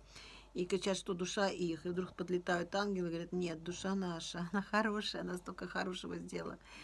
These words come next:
Но, понимаете, не смущайте мою душу. Вот моя душа, я вот лечу к Богу, да, иду по этой жизни,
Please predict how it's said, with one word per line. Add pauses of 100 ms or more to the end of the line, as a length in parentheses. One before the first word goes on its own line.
(320)
Но,
понимаете,
не
смущайте
мою
душу. (400)
Вот
моя
душа,
я
вот
лечу
к
Богу,
да, (120)
иду
по
этой
жизни,